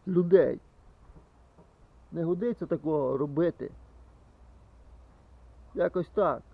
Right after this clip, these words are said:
Напишіть, в кого які проблеми були в новому тракторі. Тільки купив і треба вже, е, після рукожопих навіть те масло в рульовій чи воздуханій.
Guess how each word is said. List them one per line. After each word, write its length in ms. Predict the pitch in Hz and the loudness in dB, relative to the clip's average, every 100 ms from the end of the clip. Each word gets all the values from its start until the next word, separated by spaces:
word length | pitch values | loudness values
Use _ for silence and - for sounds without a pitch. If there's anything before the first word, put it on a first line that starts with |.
| - | -14
Напишіть, 600 | 330 - 240 277 196 - | -8 -6 -4 -4 -4 -6
в 100 | - | -2
кого 180 | 180 | 2
які 220 | 170 160 170 | 2 0 -2
проблеми 480 | 160 165 185 180 | -2 0 2 2
були 300 | 160 170 170 147 - - - - | 2 2 2 -2 -14 -20 -20 -12
в 180 | 233 | -4
новому 400 | 285 277 190 151 | 2 4 4 2
тракторі. 480 | 143 139 127 - 156 | -2 0 -2 -4 -10
Тільки 240 | 160 247 - | -8 -10 -8
купив 500 | 247 - 294 277 - | -8 -2 -2 -2 -6
і 80 | - | -8
треба 320 | 196 233 214 | -2 2 4
вже, 300 | 196 170 190 160 - - - 143 | 4 4 4 2 -6 -20 -12 0
е, 260 | 156 151 | 2 2
після 300 | 147 170 190 | 0 2 4
рукожопих 640 | 190 185 156 180 - - 117 - - - - - - - - - - - | 4 4 2 2 2 -4 -8 -20 -20 -20 -20 -20 -20 -20 -20 -20 -14 0
навіть 260 | 247 262 | 2 4
те 100 | 277 | 4
масло 560 | 247 226 139 - - - - - - - - - - - - - - - - - | 4 4 2 -2 -12 -14 -16 -20 -20 -20 -20 -20 -20 -20 -20 -20 -20 -20 -20 -10
в 160 | 165 | 0
рульовій 720 | 190 339 226 226 247 220 160 - | 4 4 2 0 -2 -4 -6 -10
чи 340 | - 180 165 | 0 2 2
воздуханій. 680 | 151 165 165 190 190 156 117 | 0 -2 -2 -2 -2 -4 -6